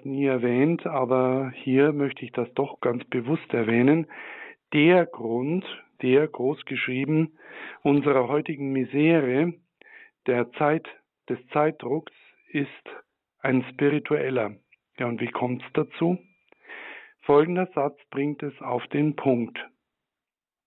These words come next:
Im Vergleich zu früheren Generationen leben wir zwar länger,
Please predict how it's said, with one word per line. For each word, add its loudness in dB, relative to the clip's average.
Im 2
Vergleich 2
zu -6
früheren 2
Generationen 0
leben 0
wir 2
zwar 0
länger, 2